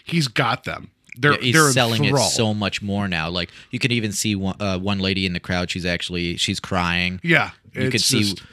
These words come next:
Speaker 2: you can see the look in people's eyes are like, "This is, this is c-, terrible. Like, we've gotta, we gotta stand behind
Speaker 1: Like,
Speaker 2: these guys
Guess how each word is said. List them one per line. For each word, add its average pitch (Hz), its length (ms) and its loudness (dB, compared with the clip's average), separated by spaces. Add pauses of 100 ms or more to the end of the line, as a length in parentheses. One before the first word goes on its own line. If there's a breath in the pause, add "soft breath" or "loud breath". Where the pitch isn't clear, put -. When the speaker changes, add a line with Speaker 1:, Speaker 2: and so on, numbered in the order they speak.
(140 loud breath)
Speaker 2:
you 135 120 0
can 135 120 0
see 156 340 2
the 117 120 0
look 110 380 2
in 98 120 -2
people's 101 380 -2
eyes 92 340 0
are 92 80 -4
like, 90 300 -4 (140)
"This 123 240 2
is, 95 260 -4
this 123 180 -2
is 107 160 -6
c-, - 140 -4
terrible. 87 480 -4
Like, 95 180 -6
we've 117 220 -2
gotta, 101 340 0 (140)
we 120 100 -8
gotta 107 220 -4
stand 113 320 -2
behind 101 260 -4
Speaker 1:
Like, 110 120 0
Speaker 2:
these - 40 -6
guys 90 240 -2